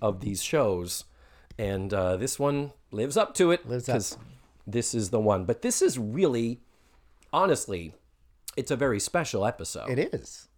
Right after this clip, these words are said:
Speaker 1: It is. It falls right into that category because this is, in so many good ways, a good episode dealing head on.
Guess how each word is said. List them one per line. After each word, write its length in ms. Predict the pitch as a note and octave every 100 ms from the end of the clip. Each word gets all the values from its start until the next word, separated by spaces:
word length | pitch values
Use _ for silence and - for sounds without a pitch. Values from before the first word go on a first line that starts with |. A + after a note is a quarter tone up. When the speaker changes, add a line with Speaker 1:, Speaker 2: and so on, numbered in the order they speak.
| -
Speaker 1:
It 280 | A2 - -
is. 420 | A#2 G#2+ G2 F#2 -
It 160 | A#2 -
falls 300 | A#2+ A#2 F#2+
right 200 | A2+ B2
into 240 | A#2+ A#2
that 300 | F#2 F2 - - - - - - -
category 580 | D3+ D#3 E3+ A2+ F2+
because 560 | E2+ G2+ - G2+ F#2 - - _ -
this 340 | G#2 F#3+ -
is, 380 | D#3 D3+ D3+ -
in 400 | B2 A#2 A2 A#2 - _ -
so 320 | - C#3 D#3
many 220 | D#3+ D#3
good 280 | A2+ B2 C#3+
ways, 560 | B2+ G2 D2 D2+ - - - - - - - -
a 140 | G#2+
good 220 | G2+ D3
episode 640 | D3 - C3 A2+ F#2+ F2+ F2+
dealing 360 | A2+ A#2 A#2
head 240 | A#2+ G#2+ G#2
on. 420 | A#2 A2+ F#2